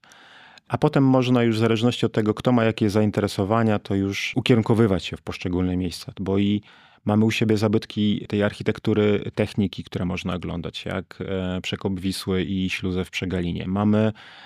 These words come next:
i punkt widokowy, e, na wieży Kazimierz i mamy tą trudną historię kata Pomorza, Forstera, zaklętą w Forsterówce. I mamy zabudowę taką starą, gastronomiczną, kuracyjną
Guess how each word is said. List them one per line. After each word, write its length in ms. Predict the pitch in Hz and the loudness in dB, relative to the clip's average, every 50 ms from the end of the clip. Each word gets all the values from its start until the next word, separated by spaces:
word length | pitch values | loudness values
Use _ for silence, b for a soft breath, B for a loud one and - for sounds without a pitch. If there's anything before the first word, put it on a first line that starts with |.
| B B B _ - 120 107 | B B B _ -6 -2 2
i 100 | 110 123 | 2 2
punkt 320 | 120 - 127 117 - - 92 | 4 4 2 2 2 0 -2
widokowy, 580 | 95 92 87 92 85 - 92 90 82 85 87 | 0 0 0 -2 -4 -2 -4 -4 -2 -2 -4
e, 440 | 85 80 - - 110 101 92 90 87 | -4 -6 -6 -10 -10 -8 -8 -6 -4
na 160 | 92 95 95 | -2 -2 0
wieży 220 | 87 98 92 90 90 | 0 0 0 0 -2
Kazimierz 580 | - 92 87 82 87 85 82 85 - - - | -2 -4 -2 -2 -2 -2 -2 -4 -4 -6 -4
i 120 | - 120 120 | -2 0 2
mamy 400 | 117 117 117 117 117 113 110 107 | 2 4 4 4 4 4 2 2
tą 160 | - 117 113 | 0 0 0
trudną 340 | - 123 123 107 110 110 113 | 2 2 2 2 2 0 0
historię 760 | - 110 - - - 113 107 104 104 104 104 104 104 104 98 B B B B B B B B B B B _ - | -2 -6 -8 -2 0 2 2 4 4 4 4 4 4 2 -2 B B B B B B B B B B B _ -4
kata 260 | - 107 - - 98 | -4 -4 -2 -2 -4
Pomorza, 460 | - - 98 98 98 95 90 90 90 | -2 0 2 2 2 2 2 0 -4
Forstera, 800 | - - 98 92 - - - - 101 98 90 90 87 90 92 101 - - | -4 -4 -6 -6 -6 -6 -2 0 0 0 0 -2 -4 -6 -8 -10 -10 -10
zaklętą 680 | 104 90 101 - - 101 98 95 90 - 98 95 95 | -6 -6 -6 -4 -2 -2 -2 -2 -2 -2 -2 -2 -2
w 40 | - | -4
Forsterówce. 840 | - - 101 90 - - - 95 90 98 82 - - - - 95 92 B B B B B B B B B B B B B - - | -4 -4 -4 -4 -4 -4 -4 -4 -4 -4 -8 -10 -14 -14 -14 -14 -14 B B B B B B B B B B B B B -4 0
I 100 | 117 120 | 2 4
mamy 600 | 123 131 135 135 135 131 127 131 131 127 117 - | 4 4 4 4 4 4 4 4 4 2 0 0
zabudowę 520 | - 113 120 113 107 117 107 117 120 107 101 | -2 0 0 2 2 4 4 4 4 4 2
taką 260 | - 95 - - 98 | 0 -2 -4 -4 -6
starą, 360 | - - 101 95 92 92 92 | -4 -2 -2 -2 0 -2 -4
gastronomiczną, 960 | - 92 - - - 95 95 92 92 95 95 - - - - 85 82 87 90 - | -4 -6 -8 -6 -4 -2 -2 0 0 0 0 -2 -4 -6 -8 -8 -8 -8 -10 -6
kuracyjną 800 | - - 104 101 - - - 120 110 107 98 92 90 87 87 92 | -2 0 0 0 0 0 0 2 2 2 2 0 0 -2 -4 -8